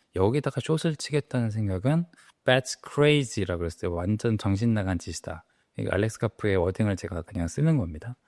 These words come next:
그래서 원래 숏이 주 목적이든 해지 수단이든 간에 고평가가 좀 되긴 했지만 허약한 거를 이렇게 숏을 치거든요. 그래서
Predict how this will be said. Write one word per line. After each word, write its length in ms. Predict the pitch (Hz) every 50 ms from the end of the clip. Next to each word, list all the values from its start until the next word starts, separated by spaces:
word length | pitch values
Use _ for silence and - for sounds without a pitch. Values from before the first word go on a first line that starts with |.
| _ _ _
그래서 200 | - 110 117 104
원래 460 | 101 110 131 139 139 135 131 123 117
숏이 540 | 107 - - - 185 185 170 - 175 170 143 -
주 140 | - -
목적이든 840 | 117 95 90 85 - - - 135 123 117 110 95 - 127 123 101 85 85
해지 280 | 117 139 - - 170
수단이든 640 | 151 - - - 147 139 135 131 113 90 - 101 95
간에 460 | 85 87 85 92 113 117 101 87 82 - _ _ _ _ _ _
고평가가 580 | - 123 - - 160 160 151 - 160 147 151
좀 180 | 143 - 147 123
되긴 300 | - 104 95 107 113 117
했지만 340 | 131 127 - - 135 120 113
허약한 480 | 107 - - 185 208 202 - - 196 190
거를 380 | 165 160 139 113 104 95 92 85
이렇게 200 | 82 - - 85
숏을 300 | - 135 139 - 110 101
치거든요. 560 | - - 143 147 135 - - 78 90 117 127 -
그래서 400 | - - 104 101 101 95 92 90